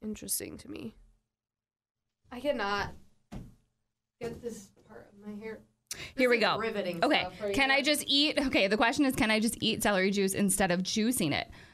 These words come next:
Speaker 2: The reason we juice the celery versus eating it is because juicing and removing the pulp, which is the fiber, is the only way to get the powerful healing benefits for chronic illness.
Speaker 1: Oh.
Speaker 2: There is a trend that is now happening that recommends leaving the pulp in the drink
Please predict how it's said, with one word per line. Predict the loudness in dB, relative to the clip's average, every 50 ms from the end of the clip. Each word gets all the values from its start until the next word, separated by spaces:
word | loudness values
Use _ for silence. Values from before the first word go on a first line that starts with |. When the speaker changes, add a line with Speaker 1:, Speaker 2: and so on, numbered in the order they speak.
| _ -2
Speaker 2:
The | 0 2
reason | 2 2 2 2 2 4 4
we | 4 4 4
juice | 2 2 2 2 0 0 0 0
the | 0 0
celery | 2 2 2 2 2 2 2 2 2
versus | 2 2 0 0 0 -2 -2 -2
eating | 0 0 2 2 2 2
it | 2 2 2 0
is | 0 -2 -2
because | -2 -2 0 -2 -2 -2
juicing | -2 -2 0 2 2 2 2 2 0 2
and | 2 2 2
removing | 2 2 2 0 0 2 2 2 2
the | 0 0
pulp, | -2 -4 -2 2 2 2 2 0 -2 -4 -2
which | -2 -2 0 0
is | -2 0
the | -2 -4
fiber, | -4 -4 -2 0 0 0 2 0 0 0 -2 -4 -6 -10 -18 -20 _ _ _ -2
is | 0 0
the | 0 0
only | 2 2 2 2 2 2
way | 4 4 2 2
to | 2 0
get | 0 0 -2
the | -2
powerful | 0 2 2 2 2 2 2 0
healing | 0 0 2 2 2 2 2 2
benefits | 2 2 2 0 0 0 0 -2 -2 -2 -4
for | -6 -6
chronic | -4 -2 -2 -2 0 0 -2 -2 -4 -4
illness. | -4 -2 -2 -2 -2 -4 -4 -4 -4 -4 -6 -6 -10 -16 -20 -20 -14 -8 -6
Speaker 1:
Oh. | -2 -2 0 0 0 2 2 2 2 4
Speaker 2:
There | 4 4 4 4
is | 2 0
a | -2
trend | -2 0 0 2 2 2 2 2 2
that | 2 2
is | 2 2
now | 2 2 2 2
happening | 2 2 2 0 2 0 0 2
that | 2 0 0
recommends | 0 -2 0 0 0 0 0 0 0
leaving | 0 0 0 0 0
the | 0
pulp | -2 -2 -2 -2 -2 -2
in | -2 -2
the | 0 -2
drink | 0 0 0 2 2 2 0 -2